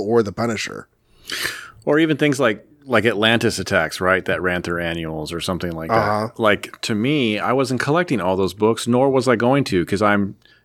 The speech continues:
Speaker 2: you know, fourteen and I have two dollars to spend this month. So I'm buying the, the one thing that matters, and that's just derailing the story that I was reading last month. And I don't know who all these other people are, and I never know how it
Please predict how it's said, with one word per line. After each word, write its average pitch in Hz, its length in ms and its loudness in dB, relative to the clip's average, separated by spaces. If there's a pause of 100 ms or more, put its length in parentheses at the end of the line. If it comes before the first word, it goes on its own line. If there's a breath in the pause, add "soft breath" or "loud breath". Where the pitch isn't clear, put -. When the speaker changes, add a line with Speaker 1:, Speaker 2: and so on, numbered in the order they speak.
Speaker 2:
you 117 100 -4
know, 98 140 0
fourteen 110 480 -2
and 98 120 0
I 92 80 2
have 98 180 0
two 107 160 0
dollars 95 340 2
to 90 80 -8
spend 87 240 -2
this 78 160 -6
month. 76 220 -8
So 98 500 0 (380)
I'm 131 200 2
buying 117 360 2
the, 104 120 0 (160)
the 113 100 0
one 117 280 2
thing 117 160 2
that 104 100 0
matters, 104 600 2
and 101 160 -2
that's 107 180 0
just 101 220 -2
derailing 107 560 2
the 98 100 0
story 101 360 2
that 98 120 2
I 98 120 4
was 95 160 0
reading 95 460 -2 (340)
last 92 300 0
month. 90 320 0 (140)
And 90 100 -2
I 92 60 2
don't 95 140 -2
know 92 120 -2
who 87 100 -2
all 87 160 0
these 120 160 2
other 143 100 2
people 135 300 -2
are, 113 220 4
and 95 140 0
I 92 80 2
never 98 240 0
know 101 140 0
how 95 220 2
it 95 200 -2